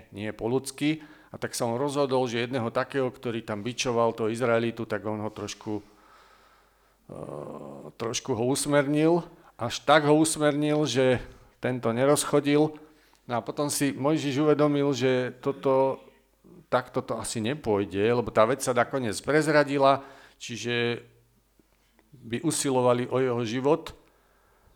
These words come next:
A on, hoci bol egyptský princ, bol vychovaný na tom dvore faraónovom, ale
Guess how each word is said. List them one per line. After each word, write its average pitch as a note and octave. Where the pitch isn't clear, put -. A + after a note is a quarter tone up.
A G2+
on, C#3+
hoci A#2
bol D#3
egyptský C3+
princ, A2+
bol A2+
vychovaný A2
na G#2
tom G2+
dvore A#2+
faraónovom, A#2+
ale G2+